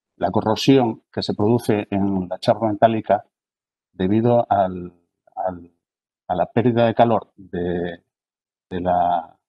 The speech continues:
de la chapa en ciertos puntos, de manera que si, eh, la temperatura bajaba por, el, por debajo del punto de rocío, eh, el S O dos, el S O tres que hay en el interior,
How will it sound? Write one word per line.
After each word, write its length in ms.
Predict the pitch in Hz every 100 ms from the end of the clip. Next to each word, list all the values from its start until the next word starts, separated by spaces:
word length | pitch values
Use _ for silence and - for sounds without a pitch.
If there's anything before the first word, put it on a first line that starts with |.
| _ _
de 120 | -
la 120 | 92 95
chapa 300 | 120 - 87
en 200 | 98 95
ciertos 320 | 117 - -
puntos, 480 | 143 131 135 127 _ _ _ _ _ _
de 100 | 92
manera 260 | 95 107 101
que 200 | 92 92
si, 420 | - - 95 98 -
eh, 400 | 98 92 90 87
la 100 | 90
temperatura 500 | 95 95 95 - 110
bajaba 360 | 95 95 113 101
por, 180 | 101 95
el, 100 | 90 _ _ _ -
por 140 | 92
debajo 320 | 98 104 98
del 80 | 95
punto 300 | - 101 107
de 60 | 98
rocío, 600 | 101 - 123 107 - _ _ _ _ _
eh, 280 | 85 85 -
el 100 | 95
S 220 | - 107
O 20 |
dos, 320 | 110 110 - _
el 100 | 85
S 160 | 92 101
O 60 |
tres 260 | 104 101 -
que 100 | 90
hay 140 | 98
en 300 | 104 - 101
el 40 | 101
interior, 420 | 110 113 120